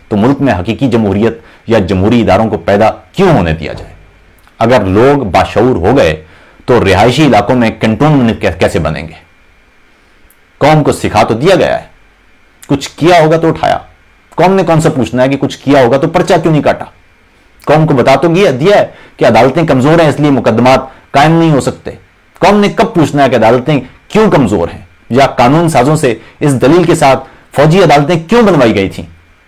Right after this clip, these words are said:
कि अदालतें कमजोर हैं और फौजी अदालतों में मुकदमा चल सकते हैं?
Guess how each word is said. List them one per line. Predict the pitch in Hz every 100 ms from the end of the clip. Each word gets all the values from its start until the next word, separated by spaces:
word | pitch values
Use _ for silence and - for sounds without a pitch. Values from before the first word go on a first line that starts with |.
| _
कि | 143
अदालतें | 127 117 113 120
कमजोर | 104 92 101 101
हैं |
और | 95 92 - - -
फौजी | - 127 120
अदालतों | 107 95 110
में | 104
मुकदमा | 98 90 90 92
चल | 90 95
सकते | 98 80 -
हैं? | -